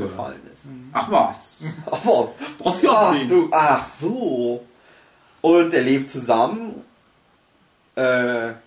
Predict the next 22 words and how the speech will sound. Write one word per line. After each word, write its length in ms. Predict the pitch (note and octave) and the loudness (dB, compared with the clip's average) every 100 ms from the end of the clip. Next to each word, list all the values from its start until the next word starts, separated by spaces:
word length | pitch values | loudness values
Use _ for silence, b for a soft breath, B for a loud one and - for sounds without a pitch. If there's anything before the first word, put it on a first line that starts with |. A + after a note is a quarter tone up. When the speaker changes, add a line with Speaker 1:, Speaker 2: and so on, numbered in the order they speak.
| _ _ B2+ | _ _ -6
Speaker 1:
nicht 340 | C3 E3 - | -4 -4 -2
bei 160 | F#3+ F#3 | -2 0
seinem 300 | C3 A#2 G#2 | 0 -2 -6
Vater, 640 | - A2 A2 G#3 A3+ F#4 G4 _ _ _ _ _ | -4 -2 -2 -2 -4 -4 -10 _ _ _ _ _
der 140 | C#3 A#2 | 0 0
aber 180 | A2+ A#2 | 0 -2
auch 220 | C3+ - | -4 -4
in 80 | B2+ | -8
der 120 | A2 | -10
Stadt 360 | - G#2 - - - | -8 -8 -8 -12 -12
wohnt, 340 | E3 - F4+ - _ _ _ _ A#2 | -10 -8 -12 -16 _ _ _ _ -6
der 120 | G#2+ | -4
aber 160 | A#2+ C3 | -4 -6
irgendwie 320 | C#3 B2 A2+ | -8 -8 -10
woanders 640 | G#2 G#2+ C3+ G#3 - - - - | -12 -10 -8 -10 -12 -18 -20 -14
lebt, 340 | C#3+ - - _ _ b b b b b _ _ | -12 -14 -18 _ _ b b b b b _ _
sondern 460 | A#2+ C3 D3 F3 C3 | -6 -4 -2 -4 -2
der 100 | B2 | -2
lebt 300 | C#3+ D#3+ - | -2 -6 -2
bei 240 | C3+ C#3 | -2 -2
drei, 540 | F#2+ G2 A2+ C3 A#3 C4+ - _ _ _ _ _ _ - | -4 0 2 2 -2 -8 -16 _ _ _ _ _ _ -16
ja, 300 | - A2 | -12 -12